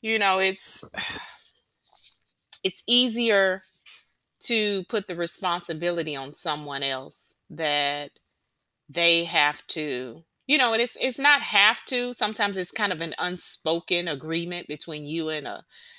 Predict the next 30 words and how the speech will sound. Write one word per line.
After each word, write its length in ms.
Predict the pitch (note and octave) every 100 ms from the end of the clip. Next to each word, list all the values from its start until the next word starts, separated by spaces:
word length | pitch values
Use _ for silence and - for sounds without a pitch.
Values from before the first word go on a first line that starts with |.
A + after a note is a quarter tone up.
| _
mate 360 | D3+ D#3 D#3 D#3+
or 80 | C#3+
you 200 | C#3+ D#3
and 100 | D3
a 40 |
spouse 560 | - - D3 C#3+ D3 -
that, 360 | D3 B2 G2+ - - - _ -
"Okay, 240 | G#3+ F#3
you 240 | D#3 F3 F#3+
gonna 200 | G3 F#3+
take 240 | F3+ F3
care 320 | F#3+ E3+ D#3+
of 220 | D3 D3
the 100 | D3
saving 640 | - F3 D#3 D3+ D3 D3+ C#3+
or 120 | C3+
the 80 | C3+
retirement 760 | C#3+ - D#3 D#3 D3+ C#3+ C#3 C3+
accounts 680 | - D3+ C#3+ C#3+ C#3+ C#3+
or 420 | D#3 C#3 C3+ - - _ - _ F3
the 120 | E3+
investment 540 | D#3 D#3 D#3 F#3 D3+
accounts, 920 | D3 - D3 C3+ C3 C3 C3 - - - - _ -
and 140 | D#3+
I'm 160 | D#3+ E3+
gonna 220 | E3+ D3+
take 280 | E3+ E3 -
care 300 | E3+ D3 C#3+
of 160 | C#3+ C#3
the, 400 | B2+ A#2+ F#2+